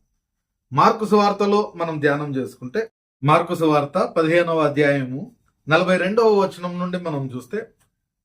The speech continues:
"ఆ దినము సిద్ధపరచు దినము, అనగా విశ్రాంతి దినమునకు పూర్వదినము కనుక, సాయంకాలమైనప్పుడు అరిమతయి యోసేపు తెగించి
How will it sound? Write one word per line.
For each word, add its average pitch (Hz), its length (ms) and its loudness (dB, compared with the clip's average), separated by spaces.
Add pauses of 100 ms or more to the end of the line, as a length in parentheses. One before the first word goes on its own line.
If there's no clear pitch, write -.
(160)
"ఆ 156 120 4
దినము 180 640 -2 (160)
సిద్ధపరచు 175 520 2
దినము, 127 360 -6 (100)
అనగా 139 400 -6 (160)
విశ్రాంతి 208 420 -2
దినమునకు 196 760 -2
పూర్వదినము 160 640 0 (200)
కనుక, 135 420 -4 (400)
సాయంకాలమైనప్పుడు 190 1300 0
అరిమతయి 214 640 0
యోసేపు 175 800 -2 (460)
తెగించి 208 720 0